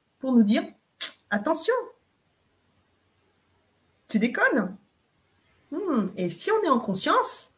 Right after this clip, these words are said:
on s'en rend compte. Si on n'est pas en conscience, ah, ça c'est sûr,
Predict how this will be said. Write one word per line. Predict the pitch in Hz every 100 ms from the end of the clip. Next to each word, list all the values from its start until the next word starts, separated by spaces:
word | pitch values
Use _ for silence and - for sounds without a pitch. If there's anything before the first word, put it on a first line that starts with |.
| _
on | 185
s'en | - 285
rend | 359
compte. | 330 311 - - _ _ _ _ _
Si | - 480 480
on | 330
n'est | 240
pas | - 359 523 453
en |
conscience, | 240 - 202 185 -
ah, | 277
ça | 480
c'est | - 269
sûr, | - 233